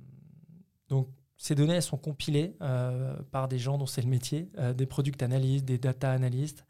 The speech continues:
euh, qui font ça pour nous. On peut les regarder aussi à travers certains outils.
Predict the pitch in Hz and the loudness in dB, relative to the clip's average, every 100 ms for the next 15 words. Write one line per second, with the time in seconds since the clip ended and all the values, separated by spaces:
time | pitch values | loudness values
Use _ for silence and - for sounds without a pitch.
0 | _ - - - - 123 123 120 117 117 | _ -12 -12 -14 -6 0 2 4 2 0
1 | 123 131 139 - 139 - - 143 139 170 | -2 -4 -6 -4 -2 -2 -2 2 4 4
2 | 190 196 - 143 131 131 139 143 143 - | 2 0 -4 -2 0 2 2 2 0 -2
3 | 135 127 139 139 135 139 143 151 | -4 -2 -2 0 2 0 -2 -6